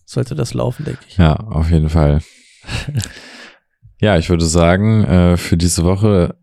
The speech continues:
Speaker 2: haben wir es mal wieder geschafft. Ich, es hat mich gefreut, es ist heute ja auch schon,
Speaker 1: <laughs>
Speaker 2: nein, ich will jetzt das hier nicht abbrechen oder so, aber man muss auch dazu sagen,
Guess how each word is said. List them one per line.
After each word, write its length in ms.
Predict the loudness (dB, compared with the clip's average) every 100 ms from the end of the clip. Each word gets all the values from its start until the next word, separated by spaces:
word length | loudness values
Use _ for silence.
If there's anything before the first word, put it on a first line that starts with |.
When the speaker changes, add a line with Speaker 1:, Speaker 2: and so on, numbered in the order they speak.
| _
Speaker 2:
haben 280 | 0 2 4
wir 80 | 2
es 240 | 0 -2 0
mal 300 | 2 4 4
wieder 240 | 4 2
geschafft. 560 | 0 -2 -2 -2 -4 -4
Ich, 140 | -2
es 120 | 0
hat 140 | 0 0
mich 140 | -4
gefreut, 340 | -4 0 0
es 140 | 0 0
ist 100 | 2
heute 300 | 2 2 2
ja 240 | 4 2
auch 60 | 2
schon, 340 | 0 0 2
Speaker 1:
<laughs> 0 |
Speaker 2:
nein, 260 | 4 2 2 -2
ich 160 | -2
will 60 | 0
jetzt 140 | 0
das 100 | 0
hier 140 | 2 2
nicht 180 | 2 0
abbrechen 800 | -6 -8 -6 -2 -2 -2 0
oder 240 | 2 4 2
so, 260 | 2 0
aber 400 | 2 2 4 2 4
man 140 | 4
muss 180 | 4 4
auch 120 | 2
dazu 320 | 0 -2 -2
sagen, 440 | 0 2 2 0